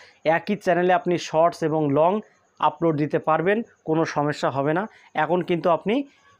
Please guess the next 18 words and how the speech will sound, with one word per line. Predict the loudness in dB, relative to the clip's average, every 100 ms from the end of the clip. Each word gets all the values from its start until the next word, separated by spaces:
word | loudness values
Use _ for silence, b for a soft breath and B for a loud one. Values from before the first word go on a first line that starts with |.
| _ -4
মানে | -2 0 -2 -6 -4
শর্টস | 2 2 2 0
এবং | 0 2 2
লং | 2 0 -4 -12 _ -14 -4
দুটোই | 0 2 2
কিন্তু | 2 2 2
আপলোড | 0 -2
করতে | -2 -2 -2
পারেন। | -2 -2 -4 0
শর্টস | 0 0 -2
ভিডিও | 2 2
আপলোড | 2 0 0
দিলে | -2 0
কী | 0
হবে? | 2 2
আপনার | 2 -2 -2
চ্যানেলটা | -2 0 -2 -2
কিন্তু | -2